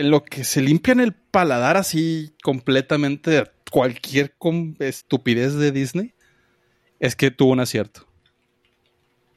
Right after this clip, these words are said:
Y aquí nadie me va a poder decir que no, porque el dieciocho de septiembre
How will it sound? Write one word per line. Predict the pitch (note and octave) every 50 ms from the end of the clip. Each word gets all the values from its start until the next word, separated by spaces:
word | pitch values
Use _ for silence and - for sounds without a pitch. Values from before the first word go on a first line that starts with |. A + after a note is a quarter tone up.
| _ - _
Y | - A#2
aquí | F#2+ - - B2+ C3+ C#3+ - -
nadie | C#3+ B2 A#2+ A#2+ B2 C3 C3
me | B2+ A2+
va | G#2 G2
a | F#2 -
poder | A2+ A2 G2+ A2
decir | G#2+ - - A#2
que | - -
no, | C#3 F#3 A#3 A3+ - _ _ _ _ - - - - - _ _ _ _
porque | - D3 E3 E3 - - F3 D#3+ E3 F3+ -
el | A#2+ A#2+
dieciocho | A#2 G2+ - - C#3+ - - - -
de | E3
septiembre | - F3+ D3+ - - E3+ D#3+ D#3+ E3+ E3+ F3 G3+